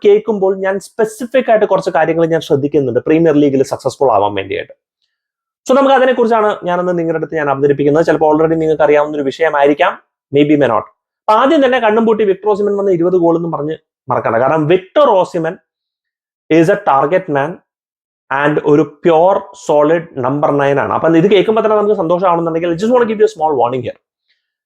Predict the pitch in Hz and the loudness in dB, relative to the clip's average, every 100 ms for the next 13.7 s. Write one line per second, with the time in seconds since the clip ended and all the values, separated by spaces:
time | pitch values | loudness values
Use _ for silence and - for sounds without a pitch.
0 | _ _ _ _ _ _ _ - 220 220 | _ _ _ _ _ _ _ 0 2 4
1 | 277 277 269 269 285 285 202 233 226 208 | 4 4 2 2 0 -2 -4 -2 -2 -4
2 | - 190 180 180 202 - 170 180 165 170 | -2 0 0 0 -2 -2 -2 2 2 2
3 | 170 160 - 190 175 160 180 170 208 180 | 0 -2 0 0 0 -2 -2 0 -2 0
4 | 160 165 - - - 135 - 156 143 131 | 2 2 0 -20 -16 -6 -2 0 2 2
5 | 113 127 113 107 95 - - 127 135 151 | 2 0 0 -2 -4 -10 -6 0 2 4
6 | 185 190 185 151 160 151 160 175 170 170 | 2 2 2 2 0 -2 -4 -4 -4 -4
7 | 160 - 175 170 165 170 170 175 147 143 | -6 -4 -4 0 0 2 2 2 2 2
8 | 180 180 165 165 165 156 - 165 160 170 | 0 2 0 2 2 0 0 -2 0 -4
9 | - 165 208 208 196 185 160 139 139 131 | -2 0 0 0 0 0 0 2 4 4
10 | 120 107 104 156 185 185 185 190 180 170 | 2 -2 -4 -2 0 2 2 2 0 0
11 | 151 151 143 135 123 107 107 170 165 160 | 2 4 2 2 0 -4 -2 0 0 -2
12 | 147 143 139 - _ _ _ _ - 180 | 0 -2 -4 -8 _ _ _ _ 0 0
13 | 170 160 - 143 143 127 | 0 -4 -2 -4 -4 -6